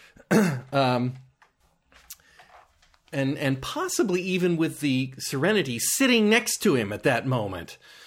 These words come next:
So, <sighs> I, I, it,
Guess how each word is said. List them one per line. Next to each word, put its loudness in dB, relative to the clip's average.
So, 2
<sighs> -20
I, -12
I, -16
it, -8